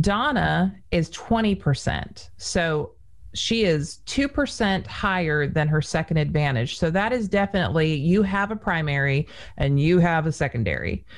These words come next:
Your go-to is power. Your next go-to is prestige. We go and look at Kay. She is seventeen, seventeen, seventeen, which means there is, there is an eighth of a percent tiebreaker question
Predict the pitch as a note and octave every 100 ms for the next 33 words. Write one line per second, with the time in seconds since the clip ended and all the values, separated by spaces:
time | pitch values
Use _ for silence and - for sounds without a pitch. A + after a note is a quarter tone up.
0 | - - D3 E3+ G3 G3+ G3+ G3 G#3 F#3+
1 | F#3+ F#3 E3 D#3+ D3+ D3+ E3+ - D#3 D#3
2 | D#3+ F3+ F3+ - E3 D#3+ D#3 D3+ - -
3 | - - C#3+ A2 C3+ - - - - -
4 | F#3+ F#3+ F#3 F3+ F3+ - F3 E3 E3 -
5 | - D4 E4+ F#3 D3+ D#3+ F#3+ - - -
6 | - - C#4 D#4+ F#3+ D#3+ D#3+ - A#3 C4
7 | B3+ C#4 B3+ - G#3+ G#3 G#3 F#3+ F#3 F#3
8 | E3+ C3 C#3+ - - F3+ - - - -
9 | F3 F#3 G3+ G3 F#3+ E3+ G3 G#3+ G#3+ G3
10 | - - - - E3 G3+ F#3 D#3 - -
11 | G3+ B3 - B3+ A#3+ A#3 G#3+ F#3+ F3 -
12 | - G#3 F#3 E3 D3 D3+ C3+ - D#3+ -
13 | - A2+ D2 E3